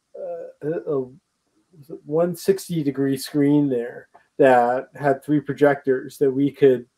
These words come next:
put our computer model on. And,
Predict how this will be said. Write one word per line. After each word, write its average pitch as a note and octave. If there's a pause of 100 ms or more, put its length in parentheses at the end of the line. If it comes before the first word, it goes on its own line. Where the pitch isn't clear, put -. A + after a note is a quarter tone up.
put C#3
our C3
computer C#4
model C3
on. C3+ (440)
And, D3+